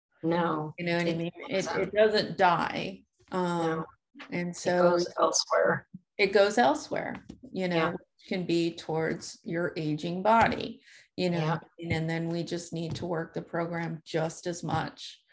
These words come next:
Speaker 2: you know,
Speaker 1: Mm-hmm.
Speaker 2: and talk about it just as much. And, you know, if you don't wanna talk about it openly in a meeting, that's fine. You can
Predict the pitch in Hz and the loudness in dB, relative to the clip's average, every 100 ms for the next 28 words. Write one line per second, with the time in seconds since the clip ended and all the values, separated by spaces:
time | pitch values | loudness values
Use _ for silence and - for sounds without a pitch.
0 | - - 156 139 165 160 165 - - 175 | -20 -10 -6 -4 0 0 -2 -6 -8 -10
1 | 170 165 160 - 160 156 160 147 165 160 | 0 2 2 0 2 2 2 -2 -4 -8
2 | - 180 - 220 220 160 170 165 165 - | -4 -4 0 2 2 0 -4 -4 -4 -6
3 | 202 185 180 196 202 185 208 196 - 185 | -2 -2 -2 -4 -2 0 -2 -2 2 2
4 | 185 180 180 180 180 170 - 190 185 185 | 2 4 6 6 6 6 2 0 0 -6
5 | 170 170 170 175 208 233 180 165 208 - | -4 -4 -4 0 2 2 2 -2 -4 -2
6 | 220 233 214 165 160 175 170 | 2 2 2 0 -2 -2 -4